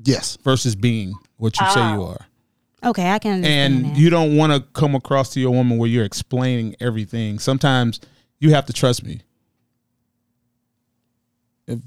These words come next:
Speaker 2: you know,
Speaker 4: I
Speaker 2: I
Speaker 4: see what
Speaker 2: if,
Speaker 4: you're saying.
Speaker 2: if I tell you a duck can pull a truck, you hook that
Speaker 3: Okay.
Speaker 2: sucker up.
Speaker 1: <laughs>
Speaker 2: You
Speaker 1: Make
Speaker 2: know?
Speaker 1: it happen.
Speaker 2: Make it, let's go.
Speaker 1: <laughs>
Speaker 2: Now, that's me.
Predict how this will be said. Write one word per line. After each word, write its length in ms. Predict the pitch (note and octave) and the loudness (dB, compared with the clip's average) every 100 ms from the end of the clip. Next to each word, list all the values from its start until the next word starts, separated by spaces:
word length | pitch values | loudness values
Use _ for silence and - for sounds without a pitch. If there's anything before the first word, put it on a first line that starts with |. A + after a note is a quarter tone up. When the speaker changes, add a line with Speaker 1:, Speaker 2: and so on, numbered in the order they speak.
| C3 | -4
Speaker 2:
you 120 | D#3 | 0
know, 260 | A#2+ G#2+ B2+ _ _ | 0 0 -6 _ _
Speaker 4:
I 100 | C3 | -4
Speaker 2:
I 20 | |
Speaker 4:
see 140 | C#3 F3+ | -2 -4
what 80 | |
Speaker 2:
if, 80 | E3+ | -6
Speaker 4:
you're 60 | D#3+ | -8
saying. 300 | D#3+ D3+ D3+ | -8 -8 -4
Speaker 2:
if 80 | E3 | -2
I 60 | |
tell 220 | D3 - D3 | 0 0 2
you 200 | C#3 B2+ | 2 0
a 40 | |
duck 460 | G#2+ C#3+ D3 - - | 0 0 0 -2 -6
can 300 | B2+ A#2+ A2+ _ _ - | -2 -2 -4 _ _ -4
pull 160 | D3+ | -2
a 40 | A#2+ | -2
truck, 360 | - G3 - - | 0 0 0 -4
you 120 | C#3 | -4
hook 160 | C#3+ D3 | -2 -2
that 80 | C3+ | -4
Speaker 3:
Okay. 100 | - | -2
Speaker 2:
sucker 240 | C#3 - | -2 -2
up. 220 | F2 - - - | -6 -8 -12 -20
Speaker 1:
<laughs> 340 | - - - | -10 -8 0
Speaker 2:
You 60 | C#3 | 2
Speaker 1:
Make 80 | D3 | 4
Speaker 2:
know? 180 | D3+ | 2
Speaker 1:
it 80 | D3 | 2
happen. 320 | G3 F3 C3 | 0 0 0
Speaker 2:
Make 180 | C#3 F3+ | 0 -2
it, 220 | - D3+ | -6 -4
let's 300 | D3+ E3 F3+ | -2 -2 -2
go. 280 | - - - C#3+ - - - - | 0 2 4 2 -2 -6 -8 -8
Speaker 1:
<laughs> 380 | - - - - | -12 -14 -10 -2
Speaker 2:
Now, 280 | G3+ G3 - | 0 0 0
that's 280 | G#3 A3+ A#3 | 0 0 0
me. 420 | A3+ E3 G2+ | 0 0 -2